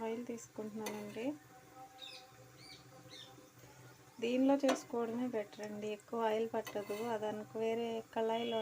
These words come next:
అయితే ఎక్కువ ఆయిల్ పట్టిద్ది, తర్వాత అసలు ఉపయోగం కూడా ఉండదు. ఇలా చేసుకోవడమే బెటర్ అనిపించింది. మీరు ఎలా ఫ్రై చేస్తారో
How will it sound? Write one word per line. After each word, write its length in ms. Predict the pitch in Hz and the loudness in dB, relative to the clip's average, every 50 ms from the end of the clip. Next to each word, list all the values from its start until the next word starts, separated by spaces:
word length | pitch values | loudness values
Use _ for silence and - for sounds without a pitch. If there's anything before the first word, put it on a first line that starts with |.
| 214 214 | 2 0
అయితే 240 | 214 - - 233 233 226 220 | -2 -2 -2 -2 -2 -2 -2
ఎక్కువ 240 | - - - 240 233 226 | -4 -4 -2 0 2 4
ఆయిల్ 180 | 226 226 233 226 - | 4 2 2 0 -2
పట్టిద్ది, 400 | 226 220 - - 214 - 214 233 254 - - | -4 -4 -4 -6 -4 0 0 0 0 0 -2
తర్వాత 340 | 220 214 214 214 220 214 - 226 220 | 0 0 0 -2 -2 -4 -6 -8 -8
అసలు 240 | - - 220 220 220 214 | -6 -2 0 2 2 2
ఉపయోగం 420 | 220 - 226 233 233 233 233 233 226 - | 0 0 0 0 2 2 2 2 2 2
కూడా 240 | 226 226 226 226 233 226 | 0 0 0 0 -2 -2
ఉండదు. 400 | 214 214 208 208 220 214 214 226 247 294 294 - - - - - - - - - - - - - - - - - | -4 -4 -4 -4 -4 -4 -2 0 0 0 -2 -2 -12 -20 -20 -20 -20 -20 -20 -20 -20 -20 -20 -20 -20 -16 -8 -4
ఇలా 140 | 240 233 233 233 | -2 -2 2 2
చేసుకోవడమే 580 | 247 254 247 - - - 254 254 247 247 254 254 247 233 | 2 2 2 0 -2 0 0 0 2 2 0 0 2 0
బెటర్ 240 | 220 - - 220 220 | 0 0 0 0 0
అనిపించింది. 680 | 220 220 - 220 - - - - 202 196 202 202 214 254 311 - - - - - - - - - - - - - - - - - 240 | 0 0 -2 -4 -4 -4 -6 -6 -6 -6 -6 -2 0 0 0 -2 -4 -16 -20 -20 -20 -20 -20 -20 -20 -20 -20 -20 -20 -8 0 4 6
మీరు 220 | 247 262 269 277 285 269 254 | 8 8 8 8 6 6 6
ఎలా 140 | 254 269 269 - - | 6 4 2 2 2
ఫ్రై 140 | 247 233 233 226 - | 2 2 2 2 0
చేస్తారో 480 | 233 233 - - - 226 226 220 240 | -2 -2 -2 -4 0 2 2 2 2